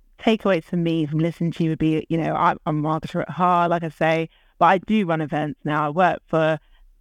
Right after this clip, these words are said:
one of, you know, large event tech companies in the world. And so we get to run lots and lots of events. And I know lots of people listening are event planners, you know, at their core. And I think when I'm listening to you, I'm thinking there's, there are these perfect partnerships that perform, you know, between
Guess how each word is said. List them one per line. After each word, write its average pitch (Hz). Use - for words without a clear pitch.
one 180
of, 156
you 170
know, 156
large 185
event 185
tech 180
companies 180
in 175
the 175
world. 220
And 170
so 165
we 170
get -
to 165
run 160
lots 190
and 165
lots -
of 147
events. 190
And 165
I 160
know 170
lots -
of -
people 170
listening 156
are 151
event 151
planners, 151
you 160
know, 143
at 156
their 151
core. 151
And 175
I 175
think 214
when 185
I'm 170
listening 175
to 160
you, 160
I'm 156
thinking 160
there's, 156
there 165
are 175
these 170
perfect 214
partnerships -
that -
perform, 147
you 147
know, 160
between 156